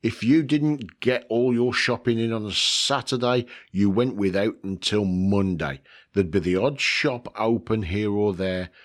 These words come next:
with special Sunday trading laws or whatever. And I think the off-license, what was it the off-license used to shut? That's it. The local shops would be open, but they'd shut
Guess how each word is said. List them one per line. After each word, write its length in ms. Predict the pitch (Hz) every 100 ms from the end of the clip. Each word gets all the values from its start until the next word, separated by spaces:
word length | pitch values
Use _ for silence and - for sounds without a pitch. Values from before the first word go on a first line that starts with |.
| - _ 92
with 240 | 92 80 _
special 520 | - - 110 - 117 113
Sunday 440 | - 110 110 117
trading 520 | - 104 90 87 87
laws 400 | 87 85 85 87
or 140 | 92 92
whatever. 500 | 95 90 82 85 82 - - -
And 80 |
I 40 | 95
think 240 | 107 90
the 100 | 98
off-license, 920 | 98 - 104 104 98 104 101 - - _ - - _ -
what 140 | 120
was 180 | 135 135
it 140 | -
the 120 | 123
off-license 640 | 120 - 117 110 117 104 -
used 240 | 104 -
to 80 | 98
shut? 720 | - - - 117 110 - - _ _ _ _ _ _ _ _ _ _ _ _ _ _ _ _ _ _ _ -
That's 320 | 123 - -
it. 160 | 92 104
The 80 | 104
local 380 | 120 135 135
shops 400 | 123 - - -
would 180 | 98 82
be 200 | 101 95 -
open, 500 | 95 101 98 - 78
but 280 | 71 85 -
they'd 200 | 92 85
shut 640 | - - - 113 117 -